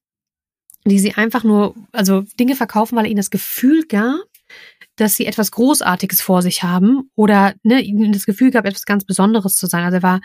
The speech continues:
wahnsinnig charmant und hat jetzt dann die Leute ausgenutzt damit. Und was ich auch ganz krass finde, ist, er hatte überhaupt kein Problem damit, moralische Grenzen zu überschreiten,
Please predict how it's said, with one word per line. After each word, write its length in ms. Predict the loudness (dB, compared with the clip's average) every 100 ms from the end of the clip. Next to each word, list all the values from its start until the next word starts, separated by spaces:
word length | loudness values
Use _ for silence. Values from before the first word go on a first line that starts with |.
| -10 -20 _ _
wahnsinnig 640 | 0 2 2 0 2 2 0
charmant 520 | 0 2 2 2 0
und 100 | 0
hat 180 | 0 -2
jetzt 200 | -2 0
dann 260 | 0 0
die 100 | 0
Leute 400 | 0 2 0 -2 -2
ausgenutzt 640 | 0 0 2 0 0 -2 0
damit. 400 | 0 -2 -4 -18 _ _ _ _ _ _ _
Und 340 | 0 2 2 -2
was 140 | -4
ich 180 | -4 -2
auch 160 | -2 0
ganz 240 | -2 -4
krass 240 | -6 -8 -4
finde, 220 | -2 0
ist, 260 | -2 -4
er 140 | -4 -4
hatte 180 | -2 0
überhaupt 320 | 0 0 -2
kein 160 | -8
Problem 320 | -6 -2 0 0
damit, 500 | 0 0 0 -2 -6 -2
moralische 540 | 0 2 2 2 -2
Grenzen 460 | -2 -2 -2 -4 -10
zu 120 | -8
überschreiten, 720 | -6 -6 -6 -6 -8 -6 -6